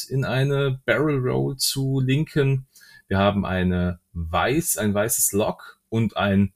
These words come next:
standardroten Boost.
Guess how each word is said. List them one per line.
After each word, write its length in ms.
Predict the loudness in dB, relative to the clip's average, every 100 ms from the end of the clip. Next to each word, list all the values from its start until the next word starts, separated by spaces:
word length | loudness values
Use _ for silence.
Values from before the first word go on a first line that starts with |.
| _
standardroten 1400 | -20 -6 0 2 2 0 -4 _ 0 0 0 0 0 -2 -4
Boost. 800 | -4 -2 -6 -6 -12 -10 -10